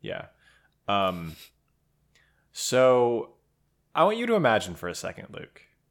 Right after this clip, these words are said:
You are a blue. And, uh, about two years ago, you were chilling in the Republic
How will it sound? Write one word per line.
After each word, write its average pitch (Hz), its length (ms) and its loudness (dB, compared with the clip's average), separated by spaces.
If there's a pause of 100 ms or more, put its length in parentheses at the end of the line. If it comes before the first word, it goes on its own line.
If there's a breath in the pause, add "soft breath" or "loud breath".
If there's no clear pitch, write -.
(500)
You 139 380 -2
are 110 200 6
a 101 60 4
blue. 85 320 -10 (640)
And, 98 580 -4 (480)
uh, 104 220 0
about 110 400 0
two - 180 -4
years 196 340 -4
ago, 135 300 2
you 117 180 -4
were 101 100 -2
chilling 117 440 -4
in 110 100 -6
the 113 80 -2
Republic 98 720 -4